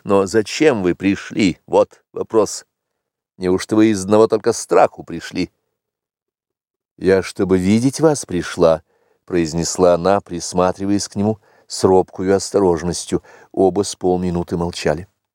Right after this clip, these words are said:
Версилов опустился опять на стул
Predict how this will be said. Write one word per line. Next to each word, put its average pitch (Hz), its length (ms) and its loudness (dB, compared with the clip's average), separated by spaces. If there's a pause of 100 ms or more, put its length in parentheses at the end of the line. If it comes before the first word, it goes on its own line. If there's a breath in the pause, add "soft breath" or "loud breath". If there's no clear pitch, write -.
(1040)
Версилов 107 680 2
опустился 110 600 0
опять 127 300 0
на 82 140 -4
стул - 420 -4